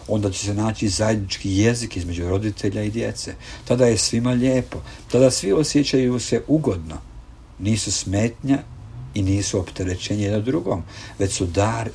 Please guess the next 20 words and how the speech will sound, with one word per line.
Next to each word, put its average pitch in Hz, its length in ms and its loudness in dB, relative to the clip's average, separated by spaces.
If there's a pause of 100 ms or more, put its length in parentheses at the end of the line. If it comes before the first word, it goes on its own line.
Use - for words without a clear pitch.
i - 80 -2
blagoslov. - 720 -8 (1400)
A 82 160 -4 (100)
pitamo 160 400 -4
se, 107 240 -2 (280)
zašto 165 340 -2
je 131 60 4
danas 117 320 0
sve 113 160 0
manje 107 260 2
takvih 90 440 -6
obitelji? 90 540 -6 (180)
Što - 180 -4
je 247 80 -2
danas 101 380 0
obitelji - 540 -8
zapravo? - 400 -16 (680)
O 104 80 -4
krizi 117 360 6
obitelji 110 460 4